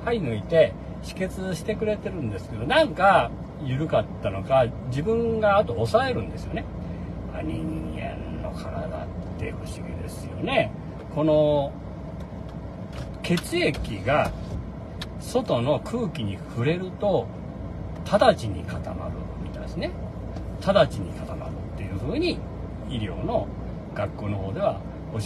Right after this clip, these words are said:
えるんですよ。ナースがそう言われてます。直ちに固まる。空気に触れたら直ちに固まるっていう風に、えー、言っておられました。だけどこれ本当に不思議だって思いません？なぜかというと、これ体の中で固まっちゃったら、体の中で固まっちゃっ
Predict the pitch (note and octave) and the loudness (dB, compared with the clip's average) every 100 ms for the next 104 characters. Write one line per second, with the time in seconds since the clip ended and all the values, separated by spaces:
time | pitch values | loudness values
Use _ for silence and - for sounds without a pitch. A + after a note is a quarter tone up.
0 | A2+ G2+ F#2 A2+ C#3 A#2+ A2 G#2 - - | -2 -2 -4 0 2 2 -2 -4 -4 -4
1 | C3 D3 A#2 C#3 C3+ G#2+ D#3+ A2+ D3+ A2+ | 2 2 2 0 0 4 4 4 0 -4
2 | - - - - C#3 F#2+ F2+ - G2 F2+ | -6 -8 -10 -6 -6 -4 -8 -6 -6 -6
3 | - D3+ C3 B2 - - - - - - | 0 2 2 0 -2 -6 -10 -12 -10 -10
4 | - - - - G#2+ G2 G#2+ D3+ B2+ G2+ | -10 -10 -10 -6 -4 -4 -2 0 0 -2
5 | - - - - - - - - - - | -10 -10 -10 -10 -8 -8 -8 -8 -8 -8
6 | - - - G2+ - G#2+ G2+ F#2+ F#2+ - | -8 -8 -8 -6 -4 -4 -2 -2 -4 -6
7 | - - C3+ - - - - - - - | -8 -2 -2 -2 -4 -6 -6 -6 -6 -8
8 | - - - G#2+ C3 D3 - A#2 B2+ - | -6 -6 -4 -2 0 0 -2 -4 -2 -4
9 | F#3+ D3 B3 C#4+ - - F#3 - G#3+ - | -2 4 4 6 0 0 -4 4 4 4
10 | - - - - - - - C#3+ C#3+ - | -2 -8 -8 -8 -10 -8 -4 -2 -2 2
11 | F#3+ D4 F4 F4+ F4+ - D#3 B2+ A#2 B2 | 2 4 2 2 2 2 2 -2 -2 0
12 | A#2+ - - - B2 - - - - - | -2 -4 -10 -2 -2 -2 -10 -10 -10 -4
13 | C3+ A2 G#2+ A2+ - - - - - - | -2 -2 -2 -4 -6 -10 -12 -10 -10 -10
14 | - - - - - - C#4+ D4 D#4+ D4 | -10 -10 -8 -8 -8 -4 -2 0 0 -2
15 | - A#2 C3 B2+ B2 - B2+ | -4 -6 -6 -4 -4 -4 -6